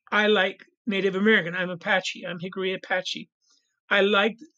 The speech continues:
our way of life because we only take what we need from Mother Earth. We only take,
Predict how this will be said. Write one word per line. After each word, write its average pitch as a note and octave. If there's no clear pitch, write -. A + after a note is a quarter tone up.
our G3
way F#3+
of F3
life F#3
because E3
we F3+
only F#3
take F3
what F#3
we F3+
need F3
from F3
Mother F#3+
Earth. G3
We D#3+
only F3
take, F3+